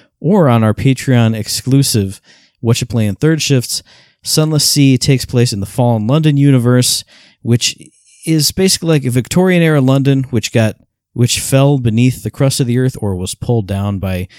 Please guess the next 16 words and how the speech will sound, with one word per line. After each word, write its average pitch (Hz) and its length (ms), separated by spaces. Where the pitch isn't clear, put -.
you 123 100
know, 107 140
dark 113 340
and 110 180
dangerous 113 460
forces. 127 500
So - 160
it's - 240
this, 127 320
this 135 180
creepy, 180 800
unique, 151 560
Victorian, 143 720
Lovecraft-influenced 123 1300
world. 107 540
It's, - 320